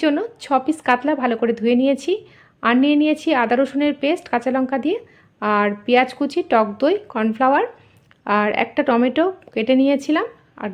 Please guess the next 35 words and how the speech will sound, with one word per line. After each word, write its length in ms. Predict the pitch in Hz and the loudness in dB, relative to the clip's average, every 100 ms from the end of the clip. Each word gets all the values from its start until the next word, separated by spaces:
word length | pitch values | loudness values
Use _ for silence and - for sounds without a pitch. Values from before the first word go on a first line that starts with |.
| 220 | 0
নিয়েছি 280 | 247 240 320 311 | 0 0 -4 -8
কিছু 140 | 269 - | -10 -6
কাঁচা 220 | 196 208 | -6 -4
লঙ্কা 260 | 202 202 202 | -6 -6 -8
চিরা। 320 | 202 202 175 - _ _ - _ _ 285 | -6 -6 -6 -14 _ _ -20 _ _ 4
এবারে 260 | 285 339 311 | 6 8 6
আমি 140 | 262 427 466 - _ - | 4 0 -4 -16 _ -6
দিয়ে 160 | 233 277 | 0 0
দিচ্ছি 180 | 285 311 | 0 -2
স্বাদ 240 | 277 240 226 | 0 0 0
মতন 220 | 226 220 | 0 2
লবণ, 360 | 214 208 285 427 - _ _ _ _ _ _ _ _ _ _ _ - | 2 2 0 0 -8 _ _ _ _ _ _ _ _ _ _ _ 2
আর 120 | 247 226 | 2 4
দু 80 | 277 | 2
চা 100 | 302 | 2
চামচ 300 | 311 302 311 | 2 2 0
হলুদ 220 | 240 240 220 | 0 0 0
গুঁড়ো 160 | 269 294 | 0 2
দিয়ে 160 | 302 311 | 4 2
দিচ্ছি, 280 | 311 - 453 - - | 0 -4 -4 -6 -6
আর 120 | 226 214 | -4 -2
দিয়ে 120 | 269 | 0
দিচ্ছি 340 | 294 302 - 466 - - _ _ _ _ | 0 0 0 0 0 -10 _ _ _ _
আদা 180 | 226 254 | 4 6
রসুনের 400 | 269 269 311 349 339 | 4 2 -2 -2 0
পেস্ট, 340 | 180 165 - - _ _ _ - | 0 0 -8 -20 _ _ _ -4
এক 100 | 240 269 | -2 -2
চা 80 | |
চামচ 220 | 285 294 285 | -2 -2 0
আদা 140 | 226 247 | 2 2
রসুনের 300 | 254 269 269 | 0 -4 -2
পেস্ট 160 | 262 254 | -2 0
দিয়ে 120 | 277 | -2
দিলাম, 200 | 285 294 403 - _ | 0 0 -2 -12 _
আর 100 | - | -4